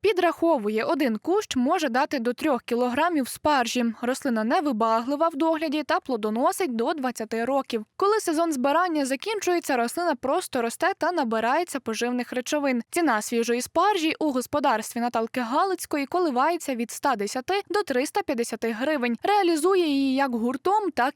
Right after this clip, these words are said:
і в роздріб. А щоб заохотити покупців, додає до замовлення буклет із цікавими рецептами.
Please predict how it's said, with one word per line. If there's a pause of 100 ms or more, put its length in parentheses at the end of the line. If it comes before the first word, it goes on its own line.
і
в
роздріб. (120)
А
щоб
заохотити
покупців,
додає
до
замовлення
буклет
із
цікавими
рецептами.